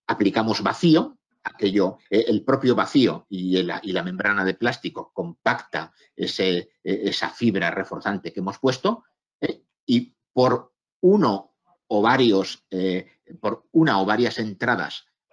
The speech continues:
succionamos la resina y por una o varias, eh, salidas, eh, aplicamos vacío, de forma que podamos llenar la, la pieza sin necesidad de estar aplicando una brocha, rodillo, etcétera, ¿no? Eh, es una, es un proceso muy, muy, eh,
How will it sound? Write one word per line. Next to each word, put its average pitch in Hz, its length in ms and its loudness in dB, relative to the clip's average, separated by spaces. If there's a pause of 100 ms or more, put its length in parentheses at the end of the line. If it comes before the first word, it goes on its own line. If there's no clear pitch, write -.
succionamos 113 760 -2
la 117 120 2
resina 143 400 0 (280)
y 113 100 -2
por 98 240 0
una 113 300 0
o 98 100 0
varias, 107 480 -2 (180)
eh, 110 380 -2
salidas, 139 680 -2
eh, 190 120 -4
aplicamos 104 560 -6
vacío, 85 460 -8 (160)
de 87 160 -2
forma 101 340 -2
que 117 120 0
podamos 90 400 -4
llenar 98 320 -2
la, 90 280 -4 (100)
la 95 180 -4
pieza 123 320 0
sin 101 220 -8
necesidad 90 460 -6
de 107 80 0
estar 92 220 -4
aplicando 90 520 -6
una 90 200 -4
brocha, 104 400 -4
rodillo, 95 640 -2
etcétera, - 460 -14
¿no? 131 160 -12 (260)
Eh, 92 300 -2
es - 160 -6
una, 90 260 -4 (120)
es - 120 -8
un 101 140 -4
proceso 98 440 -2
muy, 95 200 0
muy, 92 320 -2 (200)
eh, 85 220 -8